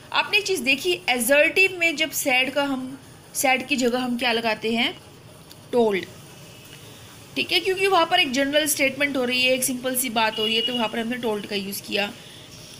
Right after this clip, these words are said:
इंटरोगेशन के अंदर हम क्या यूज़ करते हैं? आस्क्ड। ठीक है, इंक्वायर, यानी ऐसे वर्ब्स, ऐसे मतलब ऐसी चीज़ से हम रिप्लेस करते हैं जो वे सूटेबल होती है। यानी इंटरोगेटिव में हम कोई चीज़ पूछ सकते हैं,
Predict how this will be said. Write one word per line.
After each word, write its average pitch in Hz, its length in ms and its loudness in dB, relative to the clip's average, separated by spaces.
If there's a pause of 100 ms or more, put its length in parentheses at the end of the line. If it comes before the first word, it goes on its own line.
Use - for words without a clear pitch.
(160)
इंटरोगेशन 330 720 2
के 349 120 0
अंदर 320 300 2
हम 302 140 -4
क्या 277 160 0
यूज़ 269 260 0
करते 247 360 -4
हैं? 254 240 0 (720)
आस्क्ड। 220 540 0 (1120)
ठीक 233 220 -6
है, - 160 2
इंक्वायर, 233 600 2 (320)
यानी 339 160 0
ऐसे 381 580 4 (160)
वर्ब्स, 240 560 0
ऐसे 262 300 0
मतलब 320 280 -2
ऐसी 339 400 2
चीज़ 311 220 2
से 330 120 0
हम 294 120 0
रिप्लेस 269 420 -2
करते 220 400 -2
हैं 277 200 -2 (1120)
जो 349 240 2
वे 330 160 4
सूटेबल 330 500 0
होती 247 220 -2
है। 262 60 0
यानी 285 180 2
इंटरोगेटिव 302 640 2
में 311 80 0
हम 302 80 -4
कोई 320 140 -4
चीज़ 330 160 -4
पूछ 269 260 -4
सकते - 320 0
हैं, 175 200 2